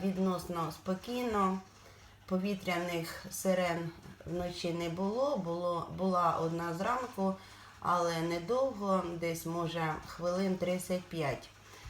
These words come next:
Вночі ворог розстрілював, як завжди, розстрілював, знищував Нікопольську та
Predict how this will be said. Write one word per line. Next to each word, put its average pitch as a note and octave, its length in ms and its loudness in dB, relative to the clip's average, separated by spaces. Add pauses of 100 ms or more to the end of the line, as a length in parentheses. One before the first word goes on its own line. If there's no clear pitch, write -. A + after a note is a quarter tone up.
(120)
Вночі G3+ 640 0 (100)
ворог F3+ 640 2 (500)
розстрілював, F#3 960 2 (100)
як F#3+ 300 4
завжди, F3 520 4
розстрілював, E3+ 800 0
знищував E3 840 2 (560)
Нікопольську F#3 800 -2
та E3 400 4